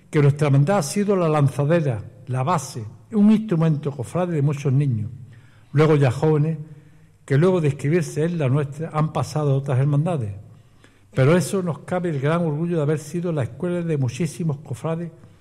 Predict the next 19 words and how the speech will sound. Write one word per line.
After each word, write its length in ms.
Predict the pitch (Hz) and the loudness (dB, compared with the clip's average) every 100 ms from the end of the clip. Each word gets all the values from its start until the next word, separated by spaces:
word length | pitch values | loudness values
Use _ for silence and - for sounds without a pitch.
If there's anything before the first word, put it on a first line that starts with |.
| _ - | _ -4
que 100 | 151 | -2
han 140 | 147 | 0
pasado 500 | 147 - 165 165 160 | -2 -2 -2 -2 -4
por 140 | 151 | -4
nuestra 280 | 135 139 139 | -4 -4 -6
corporación 580 | 127 113 120 104 117 147 - - - - _ _ | -8 -8 -8 -6 -6 -6 -8 -20 -20 -20 _ _
y 80 | 151 | 2
han 200 | 165 160 | 4 4
tenido 440 | 165 151 165 170 | 2 2 2 2
la 140 | 160 127 | 0 0
base 360 | 160 143 170 | 0 -2 -4
del 200 | 147 143 | -2 -2
espíritu 460 | 117 - 165 156 143 | -2 -2 -2 0 0
laseriano 640 | 156 147 143 135 143 151 160 - - | -2 -2 -4 -4 -4 -6 -10 -16 -10
y 100 | - | -2
nuestro 340 | 131 131 - 120 | 0 -2 -4 -8
sello 360 | - 151 147 | -6 -4 -4
tan 200 | 143 135 | -4 -4
personal, 520 | 120 131 - 127 139 | -2 -4 -4 -2 -2